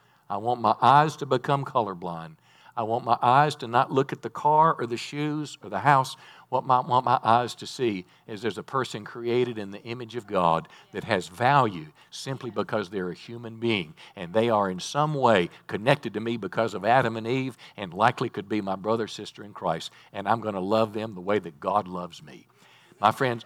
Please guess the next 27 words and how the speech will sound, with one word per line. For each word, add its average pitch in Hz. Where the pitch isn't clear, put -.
our 98
great 113
motivation 147
is 104
what 107
Jesus 117
said 127
this, 90
when 98
Jesus 127
told 123
us 107
to, 90
uh, 113
uh, 117
he, -
let 139
me 147
read 131
it 120
to 113
you 95
and 98
I'll 107
close. 98
John 120
thirteen, 117